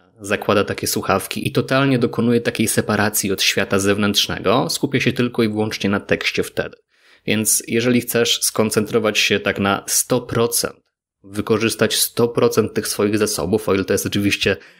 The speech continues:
potencjalnie możliwe, a wiadomo, że raczej nie jest, ale powiedzmy, że mieć taki największy procent, no właśnie tutaj jest taka sugestia, żeby jednak tej muzyki nie angażować.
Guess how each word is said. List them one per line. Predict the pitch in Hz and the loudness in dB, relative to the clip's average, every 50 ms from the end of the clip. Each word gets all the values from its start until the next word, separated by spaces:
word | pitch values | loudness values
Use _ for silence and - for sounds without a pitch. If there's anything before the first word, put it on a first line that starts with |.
| - _ - | -20 _ -2
potencjalnie | - 131 - 139 127 135 - 135 127 110 120 120 | 0 2 2 2 0 2 0 0 2 2 2 0
możliwe, | 123 127 120 110 110 110 107 101 98 92 | 2 2 0 0 2 0 2 2 4 2
a | 95 92 | 2 2
wiadomo, | 101 98 98 95 95 92 95 | 2 2 2 2 2 2 0
że | 92 98 95 92 | 0 2 2 2
raczej | 92 95 92 - 98 95 | 2 0 0 0 0 0
nie | 92 87 87 | 0 0 0
jest, | 110 143 147 - _ _ _ _ _ _ _ _ | 0 0 -2 -4 _ _ _ _ _ _ _ _
ale | _ 120 113 110 | _ 0 0 0
powiedzmy, | 104 - 110 107 107 104 - 110 104 | 0 0 0 0 0 0 0 -2 0
że | 104 107 | 2 0
mieć | 107 101 - | 0 0 0
taki | - - - 107 | -2 0 2 2
największy | 104 104 104 101 101 98 98 - - 92 | 2 2 4 2 2 0 2 -2 -2 -2
procent, | - 90 82 - - - 131 165 180 - | -2 -2 -2 -2 0 -2 -2 -2 -2 -4
no | 151 151 | -4 0
właśnie | 151 151 143 - 151 | 0 0 0 0 0
tutaj | 139 147 139 147 139 | 0 0 0 2 2
jest | 127 135 135 135 | 2 0 0 0
taka | 135 127 - - | 0 0 2 0
sugestia, | - - 117 107 110 110 104 - 120 107 | 2 0 0 0 0 0 2 0 0 2
żeby | 101 110 104 104 104 | 2 0 2 2 2
jednak | 104 104 101 110 110 - | 0 2 0 -2 -4 -4
tej | - - 110 | 0 0 0
muzyki | 107 110 113 120 123 117 117 120 117 - - 117 | 2 2 2 2 2 2 0 -2 -4 0 -2 0
nie | 110 110 113 120 117 | 0 2 0 0 0
angażować. | - 117 120 107 117 107 98 104 87 78 - - - | 0 0 0 0 0 0 0 0 0 -2 -2 -8 -10